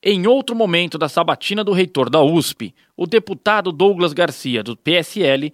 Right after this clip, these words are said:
que é suplente da C P I, disse que existe uma polêmica gerada pela permanência da Polícia Militar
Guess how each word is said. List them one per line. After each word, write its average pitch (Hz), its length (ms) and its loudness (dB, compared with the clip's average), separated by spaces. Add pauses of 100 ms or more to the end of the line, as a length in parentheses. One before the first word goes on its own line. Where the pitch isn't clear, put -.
(120)
que 190 220 -2
é 233 100 0
suplente 160 640 -2
da 110 140 -6
C - 120 -8
P 147 160 -2
I, 139 260 0 (260)
disse 220 260 -6
que 233 140 -4
existe 196 480 -4
uma 208 120 2
polêmica 208 840 2
gerada 160 420 2
pela 156 240 0
permanência 208 840 0
da 185 100 -2
Polícia 131 400 -6
Militar 156 500 0